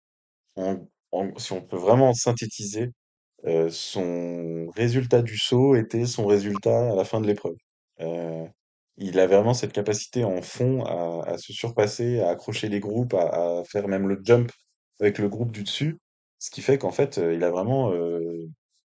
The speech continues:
bah, un profil pour faire des bonnes performances encore meilleures que celle-là, parce que, euh, si il montait un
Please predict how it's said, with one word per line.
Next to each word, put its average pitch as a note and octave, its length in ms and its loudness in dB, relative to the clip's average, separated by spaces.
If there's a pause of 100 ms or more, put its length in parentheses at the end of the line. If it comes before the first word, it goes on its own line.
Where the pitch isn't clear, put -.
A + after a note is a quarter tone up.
(120)
bah, E2+ 180 -2
un E2+ 60 -2
profil B2 440 -2
pour F#2 160 -8
faire F#2 160 2
des E2+ 120 -2
bonnes G2+ 340 2
performances G#2 640 -2
encore B2+ 520 6
meilleures A2 340 0
que F#2+ 120 -6
celle-là, A2+ 300 2
parce - 240 -4
que, C#3+ 240 -2 (560)
euh, D#2+ 760 -4
si B2+ 600 -6 (540)
il G#2 520 -2
montait A#2+ 380 4
un G#2 120 4